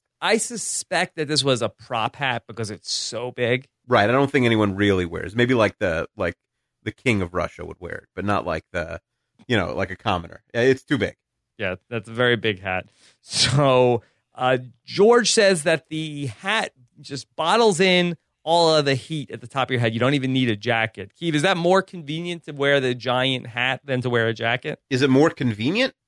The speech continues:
Speaker 1: Yeah. Is there any upside to wearing the giant hat instead of the jacket?
Speaker 2: Um, I mean, the, if it's cold outside, the, the second you get in, the, the hat is gonna be, like, a zillion degrees. You, the hat is, you're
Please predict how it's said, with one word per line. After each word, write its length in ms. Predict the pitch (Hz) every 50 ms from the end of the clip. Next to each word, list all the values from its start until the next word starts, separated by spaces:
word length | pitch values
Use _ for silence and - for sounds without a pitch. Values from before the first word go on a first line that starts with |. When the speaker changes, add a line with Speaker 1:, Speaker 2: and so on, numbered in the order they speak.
| _
Speaker 1:
Yeah. 320 | - 190 247 220 143 110 - -
Is 140 | 127 139
there 160 | 127 151 131 143
any 280 | 170 165 170 175 - -
upside 580 | 147 151 - - - 196 180 175 175 180 156 -
to 200 | - 143 143 139
wearing 420 | 131 135 127 127 127 127 127 120
the 80 | 123 120
giant 380 | 117 123 131 120 120 120 113
hat 240 | 101 113 113 120 117
instead 260 | 104 123 - - 120
of 80 | 113 104
the 60 | 107
jacket? 500 | 101 113 113 107 117 135 - 147 143 - _ _ -
Speaker 2:
Um, 640 | 131 135 139 135 135 139 139 143 143 143 143 151 - _
I 60 | 165
mean, 180 | 185 220 226 196 -
the, 160 | 180 208 - - _ _ - - - _ _
if 100 | - 160
it's 100 | 180 180
cold 340 | - - - 165 202 220 196
outside, 760 | 160 127 113 104 - - 135 120 113 107 104 104 101 98 - _ _
the, 180 | - 123 143 143
the 120 | - 151
second 300 | 127 - 208 220 - 202
you 100 | 190 180
get 220 | 135 131 143 135 123
in, 180 | 135 135 120 107
the, 100 | 107 107 - _
the 100 | 131 127
hat 240 | 117 143 135 139 135
is 100 | 123 -
gonna 180 | - 131 123
be, 140 | 113 123 120
like, 180 | 110 107 - -
a 60 | 120
zillion 420 | 110 104 113 123 120 120 117 113
degrees. 380 | 101 104 90 104 101 95 80 - _
You, 180 | - 110 117 -
the 120 | 131 131
hat 200 | 120 147 170 175
is, 120 | 170 143 131
you're 60 | 143